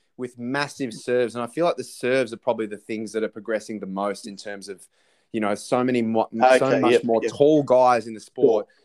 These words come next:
Speaker 1: It would enable a lot more rallies and a lot more,
Speaker 2: Yes.
Speaker 1: um, chess type tennis where players
Speaker 2: Yep.
Speaker 1: have to think their way through the points and don't just rely on these huge serves to make their
Speaker 2: Yep.
Speaker 1: way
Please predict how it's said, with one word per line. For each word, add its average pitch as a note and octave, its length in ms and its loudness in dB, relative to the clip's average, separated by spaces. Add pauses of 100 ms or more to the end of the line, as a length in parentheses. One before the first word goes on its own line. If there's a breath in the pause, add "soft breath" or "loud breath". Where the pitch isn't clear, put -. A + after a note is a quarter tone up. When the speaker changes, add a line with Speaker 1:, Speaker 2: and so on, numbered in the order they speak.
(140)
Speaker 1:
It C3+ 180 -8
would E3 200 2
enable C#3+ 460 -4
a - 20 -2
lot B2+ 220 -4
more A#2 200 -8
rallies A2 500 -2
and G#2 80 -10
a G#2 40 -8
lot A2+ 220 -4
more, A2 300 -4
Speaker 2:
Yes. A#2 160 4
Speaker 1:
um, G2 340 -10 (340)
chess - 440 -4
type - 360 -2
tennis A2+ 460 -12
where G#2 360 -4
players A#2 320 0
Speaker 2:
Yep. A#2 180 4
Speaker 1:
have - 100 -16
to - 60 -20
think A2 180 -16
their A2 160 2
way G#2+ 200 2
through A2 260 -14
the G#2+ 60 -18
points A2 340 -14
and G#2 100 -16
don't G#2+ 220 -6
just - 180 -10
rely G#2 380 4
on G2+ 120 0
these G2+ 220 -4
huge G#2+ 380 -6
serves G#2 340 -6
to G#2+ 80 -16
make G#2+ 240 -10
their C3+ 120 4
Speaker 2:
Yep. A2+ 80 2
Speaker 1:
way G2 160 -2